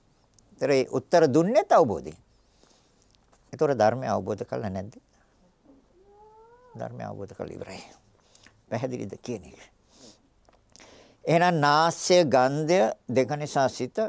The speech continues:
කර්ණ තුන එකතු කරන්නේ ස්පර්ශ, ස්පර්ශය නිසා විඳින වේදනාවට අපි අදටත් කැමතිද නැද්ද?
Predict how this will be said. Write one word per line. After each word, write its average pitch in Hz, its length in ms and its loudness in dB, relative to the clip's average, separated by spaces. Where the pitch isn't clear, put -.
කර්ණ 135 380 0
තුන 139 160 -6
එකතු 117 260 -4
කරන්නේ 110 360 -4
ස්පර්ශ, - 800 -2
ස්පර්ශය 131 600 -8
නිසා 123 360 -6
විඳින 113 480 -10
වේදනාවට 120 1000 -8
අපි 117 220 -4
අදටත් 110 540 -6
කැමතිද 127 520 -6
නැද්ද? 104 280 -12